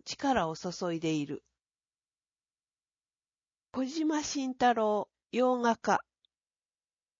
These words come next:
虎次郎のひ孫、曽祖父が歩んだ洋画家の道を目指して、フランス、イギリスに留学の後、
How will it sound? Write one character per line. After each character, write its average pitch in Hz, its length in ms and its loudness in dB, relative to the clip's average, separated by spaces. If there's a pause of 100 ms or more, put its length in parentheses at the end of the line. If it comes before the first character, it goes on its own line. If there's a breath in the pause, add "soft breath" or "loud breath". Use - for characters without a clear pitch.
(160)
虎 320 300 6
次 269 160 -2
郎 196 220 2
の 165 140 -2
ひ 202 200 -6
孫、 190 460 0 (440)
曽 330 200 2
祖 349 180 0
父 247 240 -2
が 202 120 6
歩 240 280 2
ん 208 120 -4
だ 170 280 6
洋 294 280 0
画 302 140 4
家 294 160 4
の 269 180 0
道 254 360 0
を 226 40 2
目 226 100 2
指 226 100 -2 (160)
し - 160 -12
て、 202 240 0 (300 soft breath)
フ 254 120 -6
ラ 285 160 8
ン 294 80 2
ス、 254 300 -4
イ 254 140 0
ギ 311 160 6
リ 311 120 4
ス 311 160 -4
に 262 220 0
留 254 180 -2
学 254 300 2
の 214 180 0
後、 208 460 -4